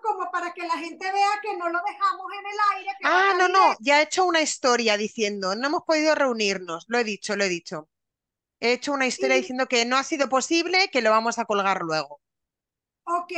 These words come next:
Speaker 1: y puedes
Speaker 2: Sí, sí.
Speaker 1: hacer un, un, un, no sé, un, un es-, algo para que lo puedas colgar en Instagram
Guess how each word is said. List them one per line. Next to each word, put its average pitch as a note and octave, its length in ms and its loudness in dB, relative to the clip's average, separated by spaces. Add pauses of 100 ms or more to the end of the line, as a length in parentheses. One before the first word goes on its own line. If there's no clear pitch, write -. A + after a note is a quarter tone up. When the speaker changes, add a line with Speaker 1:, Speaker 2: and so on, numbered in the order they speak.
(160)
Speaker 1:
y F4 220 -4
puedes F4 260 2
Speaker 2:
Sí, G4+ 80 0
sí. G4+ 180 -2
Speaker 1:
hacer F4+ 160 4
un, G4 180 -2 (520)
un, D#4+ 300 0 (100)
un, D#4+ 320 0
no E4+ 120 -4
sé, F4+ 160 2 (140)
un, D#4 480 -2
un D4+ 260 -4
es-, E4+ 200 -4 (160)
algo C#4+ 420 2
para E4+ 220 2
que C#4+ 100 -6
lo C4+ 140 -6
puedas C4+ 240 0
colgar D#4 440 -2
en D4+ 120 -10
Instagram G#4+ 520 -2